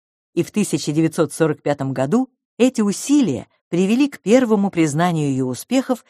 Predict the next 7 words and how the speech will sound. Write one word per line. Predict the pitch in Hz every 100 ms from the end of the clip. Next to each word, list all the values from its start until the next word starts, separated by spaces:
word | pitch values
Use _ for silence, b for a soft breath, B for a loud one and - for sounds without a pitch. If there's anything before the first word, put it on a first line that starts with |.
| b b
в | 151
денежном | 135 214 220 175 190
выражении. | 175 185 147 143 104 - - _ _ _ _ _
Друг | - 170 294 233
заказал | 180 147 139 143 202
ей | 202 196
портрет. | 196 - - 101